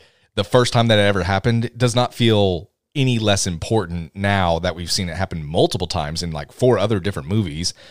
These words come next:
between three other Avengers movies and a Captain America, uh, Civil War movie. You know, I, I just really, really love that. So very, very good point, man. And so we, we see, um, you know,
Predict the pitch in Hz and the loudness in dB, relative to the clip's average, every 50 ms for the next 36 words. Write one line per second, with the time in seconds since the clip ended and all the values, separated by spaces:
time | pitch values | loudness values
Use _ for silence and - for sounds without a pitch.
0 | - - - 107 - - 110 98 92 87 80 76 - - 104 104 107 110 107 104 | -20 -8 -4 -4 0 2 2 2 2 0 -4 -8 -8 -6 -4 0 2 2 2 4
1 | 107 101 95 87 87 104 107 104 113 110 98 110 110 110 110 110 104 - - 107 | 4 2 2 2 2 0 0 0 0 0 0 0 2 2 2 0 -2 -2 -4 -4
2 | 104 101 98 - - - - 104 - - 95 90 87 98 117 120 113 - - 85 | -2 -2 -4 -6 -6 -2 -2 -2 -2 -2 -4 -4 -2 0 0 0 -2 -2 -2 -2
3 | 82 80 78 85 - - 101 98 87 82 80 80 - 120 95 90 80 90 123 143 | -2 -2 -4 -6 -4 -2 0 2 2 2 0 0 0 -2 -2 -2 -2 0 0 0
4 | 101 85 78 76 76 76 - - - - _ _ _ _ _ _ - 104 110 110 | 0 -2 -2 -4 -4 -6 -8 -12 -20 -20 _ _ _ _ _ _ -4 0 2 2
5 | 101 98 95 - - 82 87 73 - - - 101 117 110 104 113 101 - - 85 | 4 2 0 0 -2 -4 -6 -6 -8 -6 -2 0 0 2 2 0 -2 -2 -4 -6
6 | 80 85 87 85 80 78 76 76 73 71 67 67 67 67 69 67 69 69 - - | -6 -4 -4 -2 -4 -4 -6 -6 -8 -8 -8 -10 -10 -10 -10 -12 -8 -6 -4 -2
7 | 85 76 71 69 - - - - 95 - 104 101 98 92 82 87 85 82 78 82 | -2 -2 -4 -6 -12 -18 -20 -18 -6 -2 0 0 0 0 0 -2 -2 -2 -4 -6
8 | 80 - - 82 76 67 62 76 73 71 - - - - - - - - - - | -8 -6 -6 -8 -6 -8 -10 -10 -10 -12 -12 -16 -20 -20 -20 -20 -20 -20 -20 -16
9 | _ - 110 113 113 110 104 101 - - 120 113 107 101 90 85 107 113 110 107 | _ 0 2 4 4 4 2 2 2 4 4 4 4 2 0 -2 0 0 0 0
10 | 104 98 - 104 113 110 101 - - 135 131 127 120 113 110 104 90 - - 104 | -2 -6 -6 -4 -4 -2 -2 -2 -2 -2 -2 0 0 0 0 -2 -2 -2 0 0
11 | 95 92 90 87 87 85 85 85 82 80 80 78 - - - 101 95 90 87 82 | 2 2 2 2 2 2 0 0 -2 -2 -6 -8 -10 -8 -6 -2 0 0 0 0
12 | 87 | 0